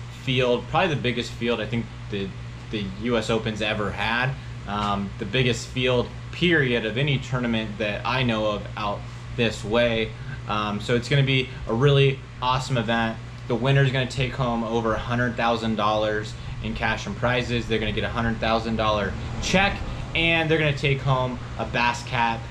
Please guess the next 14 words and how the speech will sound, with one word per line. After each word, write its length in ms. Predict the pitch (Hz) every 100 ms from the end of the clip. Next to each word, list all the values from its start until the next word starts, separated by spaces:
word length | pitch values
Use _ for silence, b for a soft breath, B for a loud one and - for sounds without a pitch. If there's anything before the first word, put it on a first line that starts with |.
| -
valued 320 | - 117 117 113
at 140 | 107
about 240 | 101 101
sixty-four 500 | - 117 - 107 110
thousand 640 | 101 - 104 113 113 104 98
dollars. 420 | 101 101 98 98
So 140 | 101
I'm 100 | 101
really 160 | 107 107
looking 240 | 101 104
forward 300 | - 98 95 90
to 100 | -
that 220 | 92 95 -
tournament. 400 | - 113 131 135